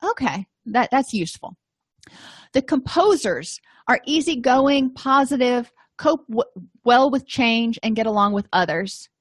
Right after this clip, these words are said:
There's little desire to change other people, and they prefer to just observe. R-, this is the in-, introvert part. They're kind-hearted and may take the pain of others,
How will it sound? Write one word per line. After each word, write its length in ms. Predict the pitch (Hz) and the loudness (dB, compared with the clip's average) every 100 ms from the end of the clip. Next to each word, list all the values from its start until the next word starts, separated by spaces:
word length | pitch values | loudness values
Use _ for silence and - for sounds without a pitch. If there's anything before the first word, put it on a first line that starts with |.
| _ _ _ - - | _ _ _ -20 -6
There's 160 | 220 - | -6 -6
little 340 | 240 247 349 302 | -8 -4 -2 -2
desire 400 | 262 262 254 277 | 0 0 2 0
to 120 | 208 | -2
change 400 | - 247 247 - | -2 -2 0 -2
other 180 | 220 226 | -4 -4
people, 340 | - 240 220 | -4 -6 -4
and 100 | 208 | -6
they 80 | 208 | -4
prefer 380 | 208 226 - 254 | -6 -6 -2 0
to 80 | 254 | 0
just 320 | 233 220 - | -2 -4 -4
observe. 580 | 208 202 202 78 185 _ _ | -4 0 0 0 -8 _ _
R-, 100 | 190 - | -16 -12
this 200 | 185 202 | -10 -6
is 160 | 233 - | -8 -6
the 100 | - | -2
in-, 140 | 220 - | -2 0
introvert 500 | 240 254 220 180 - | 0 2 0 -2 -2
part. 260 | - 143 - _ _ _ - - _ _ _ _ _ | -2 -4 -4 _ _ _ -20 -20 _ _ _ _ _
They're 100 | 247 | 0
kind-hearted 840 | 240 - 285 330 311 277 247 233 240 | 0 2 2 2 2 2 4 4 0
and 140 | - 208 | 0 0
may 180 | 220 240 | 2 0
take 300 | - 247 - | -2 -2 -4
the 80 | |
pain 480 | - - 240 247 247 | -6 -4 0 0 0
of 140 | - 190 | -2 0
others, 560 | 196 - 117 185 - | 0 0 -4 -10 -14